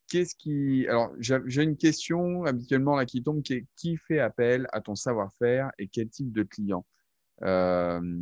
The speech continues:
comment est-ce que tu pourrais répondre à ça, toi, qui es directrice de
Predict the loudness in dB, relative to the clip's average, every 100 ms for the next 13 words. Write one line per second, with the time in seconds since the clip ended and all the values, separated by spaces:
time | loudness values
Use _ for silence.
0 | -8 -10 _ -20 -20 -4 0 2 2 -2
1 | -4 -2 2 2 2 -2 -2 0 0 0
2 | 0 0 -4 -4 -6 -4 -2 -2 -4 -6
3 | -6 -6 -4 -4 -2 -4 -4 -4 -8